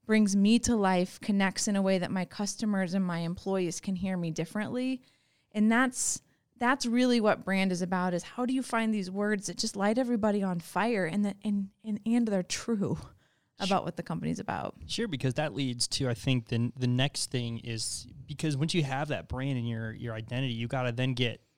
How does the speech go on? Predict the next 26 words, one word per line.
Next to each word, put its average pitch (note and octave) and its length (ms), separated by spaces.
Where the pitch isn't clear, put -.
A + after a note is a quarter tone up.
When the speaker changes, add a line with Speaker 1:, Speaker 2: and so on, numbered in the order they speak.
Speaker 2:
your B2 180
organization C#3 720
to A2 60
buy A2 220
in A2 180
because A2+ 360
they B2+ 140
know C#3+ 420
that A2+ 320
s-, - 240
change C#3 320
is C3+ 100
coming. C#3 380
I A#2+ 80
mean, B2 180
being, C3 380
being C3 220
someone C3+ 400
that B2 240
sat - 320
through A#2+ 360
a A2+ 40
buyout, A#2+ 640
it's A#2+ 160
very C3 500
scary. C3 640